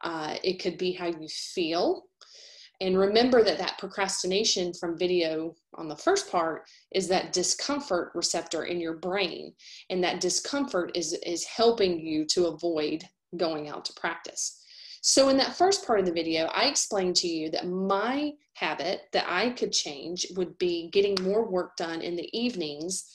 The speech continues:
after I've made dinner. And the, what I explained to you is that I make dinner, everyone has come home, I've been working most of the day, I get up pretty early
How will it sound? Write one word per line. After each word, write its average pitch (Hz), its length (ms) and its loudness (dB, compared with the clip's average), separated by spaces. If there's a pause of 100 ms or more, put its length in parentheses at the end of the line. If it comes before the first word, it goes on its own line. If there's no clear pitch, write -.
(560)
after 196 360 0
I've 170 220 -2
made 156 260 -4
dinner. 165 380 -2 (640)
And 214 160 2
the, 202 80 6
what 214 320 6
I 190 80 4
explained 180 420 0
to - 120 0
you 175 220 2
is 170 420 -2
that 165 300 -2
I 170 180 0
make 170 320 -4
dinner, 277 420 2 (300)
everyone 180 400 2
has 165 180 -4
come 170 220 -6
home, 254 360 2
I've 180 140 0
been 165 160 -2
working 233 420 0
most 214 300 0
of 196 80 -2
the 185 60 2
day, 185 280 0
I 165 60 -4
get 214 240 2
up 277 160 -2 (100)
pretty 240 320 -2
early 190 480 0